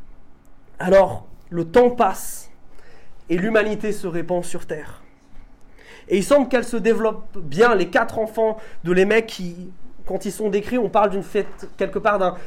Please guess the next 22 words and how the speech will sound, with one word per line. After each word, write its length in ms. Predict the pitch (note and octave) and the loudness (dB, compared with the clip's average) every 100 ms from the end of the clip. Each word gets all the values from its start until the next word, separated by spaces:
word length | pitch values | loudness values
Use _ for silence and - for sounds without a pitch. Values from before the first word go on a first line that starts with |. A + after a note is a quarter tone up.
| - D#3+ | -2 2
d'un 160 | G3 | 2
rayonnement 560 | F3 A#3 A#3+ A#3 A#3+ A#3+ | 4 4 6 4 4 2
culturel 680 | B3 A#3+ - A3+ G#3 G#3 | 2 0 0 0 2 2
de 80 | F3+ | 2
l'humanité. 640 | F#3+ F#3+ F#3+ F#3+ F#3+ F#3+ G3 | -2 0 -2 -2 -2 0 0
Elle 160 | F#3+ | -2
s'étend. 520 | F#3+ - A3 A3 G3 - - - - - F#3 | -2 0 0 0 -2 -6 -8 -8 -10 -6 -2
Notez 260 | F3+ A#3 | 0 0
qu'aucun 460 | A3+ G#3+ G3+ G3+ G#3 | 0 0 0 2 2
de 80 | G3+ | 0
ces 200 | - F#3+ | -2 -2
métiers 500 | F#3+ F#3+ G#3 F#3 E3+ | -2 -4 -6 -6 -6
n'a 400 | E3 D#3+ D#3 - | -6 -6 -6 -8
un 60 | D#3+ | -8
rapport 340 | D#3+ D#3+ F3+ | -8 -6 -2
avec 200 | D#3+ D#3+ | -2 -2
l'agriculture, 840 | D#3+ D3 D#3 E3 C#3 - F#3+ G3 - - - - - | -4 -4 -8 -10 -12 -8 -8 -8 -14 -16 -16 -14 -8
n'a 140 | D#3 | -6
un 20 | D#3 | -4
rapport 400 | D#3+ E3 F3 E3 | -4 -4 -2 -2
avec 240 | D#3 - | -4 -6
étendre 380 | E3 E3 E3+ E3 | -6 -2 -2 -2